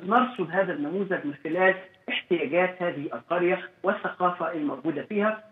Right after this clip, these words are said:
ونمط الإنتاج الشائع داخل هذه ال-، القرى، بالإضافة كمان إلى معدلات الأمية، خدمات الرعاية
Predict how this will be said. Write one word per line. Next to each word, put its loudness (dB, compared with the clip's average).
ونمط 0
الإنتاج 2
الشائع 2
داخل -2
هذه -2
ال-، -2
القرى، 4
بالإضافة 4
كمان -2
إلى -2
معدلات -8
الأمية، 0
خدمات -6
الرعاية -6